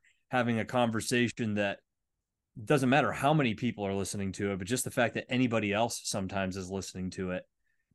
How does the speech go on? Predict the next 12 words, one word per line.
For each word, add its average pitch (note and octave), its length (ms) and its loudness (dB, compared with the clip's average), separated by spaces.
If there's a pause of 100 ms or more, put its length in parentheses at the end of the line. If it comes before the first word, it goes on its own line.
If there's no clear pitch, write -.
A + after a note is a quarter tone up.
(100)
Um, F2 480 -8 (1120)
but D#2 180 -10 (260)
I F3 80 -4
think E3 180 2
it's A2+ 100 -4
all G#2 140 2
good F#2 340 -4 (240)
at G2+ 100 -10
the, - 140 -8
in A2 120 -6
the F#2+ 140 -4
end. F2+ 260 -10